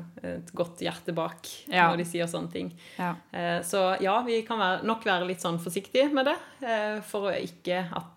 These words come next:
Speaker 1: det skal være fokuset når jeg
Speaker 2: Mm.
Speaker 1: møter det. Det er liksom, hvordan går det med å finne deg noen, liksom?
Speaker 2: <laughs> Ja.
Speaker 1: Men, men at vi bryr, eh, bryr oss om hverandre som hele mennesker.
Speaker 2: Mm.
Speaker 1: Og det handler jo om fellesskap og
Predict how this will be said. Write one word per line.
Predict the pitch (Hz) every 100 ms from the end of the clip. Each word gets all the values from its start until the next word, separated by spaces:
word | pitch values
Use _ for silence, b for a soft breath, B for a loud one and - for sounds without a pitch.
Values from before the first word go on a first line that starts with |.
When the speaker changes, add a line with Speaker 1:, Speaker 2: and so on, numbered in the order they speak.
| -
Speaker 1:
det | 170 170
skal | 175
være | 165 160
fokuset | 175 175 175 170 165 -
når | 190
jeg | 170
Speaker 2:
Mm. | 226 202
Speaker 1:
møter | 185
det. | 175 170
Det | 180
er | 170
liksom, | 170 170 165 160 165 - -
hvordan | 170 175 170
går | 165
det | 165 160 208
med | 180 156 151 151 170 B 214 B
å | 180
finne | 175 170 175
deg | 196
noen, | 190
liksom? | 180 170 165
Speaker 2:
<laughs> | 170
Ja. | 220 185
Speaker 1:
Men, | 185 180 B B B B B -
men | 185 180
at | 170
vi | 180
bryr, | 170 170 170 165 165
eh, | 156 170
bryr | 170 175
oss | 170 170
om | 165
hverandre | 160 151 165
som | 165 160 170 170 -
hele | - 156 165
mennesker. | - 170 - - - -
Speaker 2:
Mm. | 254
Speaker 1:
Og | 220
det | 190
handler | 185 170 175
jo | 170
om | 165 170 - -
fellesskap | - - 175 175 - - 170 -
og | 175 165